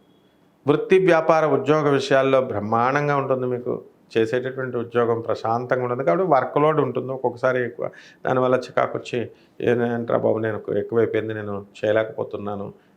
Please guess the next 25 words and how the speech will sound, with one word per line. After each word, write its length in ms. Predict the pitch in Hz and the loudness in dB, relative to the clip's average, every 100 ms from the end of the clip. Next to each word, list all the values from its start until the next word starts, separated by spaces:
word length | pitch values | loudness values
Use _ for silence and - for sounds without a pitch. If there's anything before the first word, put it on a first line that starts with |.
| - | -10
అని 200 | 110 120 139 | -8 -4 2
ఇలా 400 | 165 180 - - 120 | 2 2 -2 -6 2
బాధపడడానికి 680 | 123 120 127 120 120 117 113 | 2 4 2 2 0 0 -2
అవకాశాలు 480 | 104 117 - 113 | -2 -4 -4 -6
ఉంటాయి, 220 | 107 107 123 | -4 -2 -2
కానీ 160 | 156 | 0
అవి 240 | 156 120 110 | 0 0 -2
ఛాలెంజ్గా 720 | - - 110 139 190 196 190 | -4 -4 -2 0 2 2 2
తీసుకొని 400 | 156 143 160 143 | 0 0 -2 -2
మీరు 160 | 127 | -4
చేస్తారు. 560 | - 117 107 - 98 - _ _ _ _ _ _ - | -2 -2 -2 -2 -6 -6 _ _ _ _ _ _ -4
అందువల్ల 280 | 139 151 143 | 0 2 2
నిరంతర 480 | 135 156 208 214 | 4 2 4 2
పరిశ్రమ, 440 | 185 151 143 139 123 113 | 4 2 0 0 2 2
నిరంతరంగా 880 | 110 131 165 180 165 131 123 127 127 | 2 2 2 2 2 2 2 2 2
కష్టపడడం 720 | 123 117 - 135 117 117 110 | 0 0 0 0 0 -2 -2
మీరు, 280 | 107 104 - - _ _ - | -4 -4 -6 -16 _ _ -12
ఇదే 240 | 120 147 | 0 2
మీ 140 | 165 139 | 4 2
విజయానికి 560 | 120 113 135 143 143 | 0 0 0 0 -2
కారణమవుతుంది. 680 | - 110 117 120 113 113 113 | 0 0 2 -2 -2 -4 -4
ఏలినాటి 260 | 107 120 120 | -4 -4 -4
శనిని 260 | 123 117 | -6 -6
కూడా 180 | 113 120 123 117 | -2 -2 -2 -4
మీరు 240 | 110 104 | -6 -6